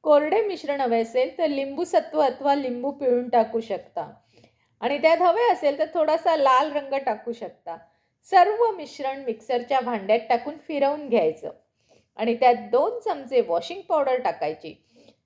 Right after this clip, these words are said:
चमच्याने मस्त एकत्रित करून घ्यायची आणि तांब्याची भांडी वापरण्यासाठी ही पावडर वापरायची. पहा तर हा जुगाड करून आणि आवडल्यास माझं चॅनेल लाईक, शेअर आणि सबस्क्राईब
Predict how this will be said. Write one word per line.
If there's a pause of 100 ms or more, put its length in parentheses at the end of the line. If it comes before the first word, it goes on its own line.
(200)
चमच्याने
मस्त
एकत्रित
करून
घ्यायची (480)
आणि (240)
तांब्याची
भांडी
वापरण्यासाठी
ही
पावडर
वापरायची. (1400)
पहा
तर
हा
जुगाड
करून (760)
आणि (180)
आवडल्यास (120)
माझं (140)
चॅनेल
लाईक,
शेअर
आणि
सबस्क्राईब